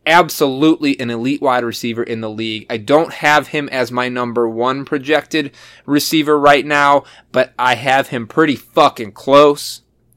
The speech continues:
I got him projected better than Antonio Brown. And you know how I feel about Antonio Brown. At wide receiver six, yes, please. Give me that. That's, that's, that's the guy going in the, in the middle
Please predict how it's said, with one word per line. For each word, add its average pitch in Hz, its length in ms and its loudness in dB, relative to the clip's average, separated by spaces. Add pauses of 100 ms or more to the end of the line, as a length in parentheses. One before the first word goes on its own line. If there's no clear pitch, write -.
(120)
I 147 80 2
got 143 200 4
him 143 140 -2
projected 127 540 -2
better 123 240 0
than 120 160 -2
Antonio 123 580 -2
Brown. 123 520 0 (360)
And 110 140 -10
you 120 80 -4
know 127 100 2
how 127 140 0
I 127 80 2
feel 139 260 0
about 120 220 4
Antonio 117 580 -4
Brown. 127 480 -4 (640)
At 139 160 4
wide 160 240 6
receiver 147 360 -2
six, - 340 -4 (200)
yes, 170 360 2
please. 101 420 -10 (280)
Give 165 240 6
me 135 180 -2
that. 101 220 -6 (220)
That's, 170 240 0
that's, 175 360 2
that's 185 240 2
the 190 80 -2
guy 175 180 6
going 147 360 2 (280)
in 139 260 2
the, 127 500 -4
in 135 80 -4
the 123 80 -6
middle 170 500 4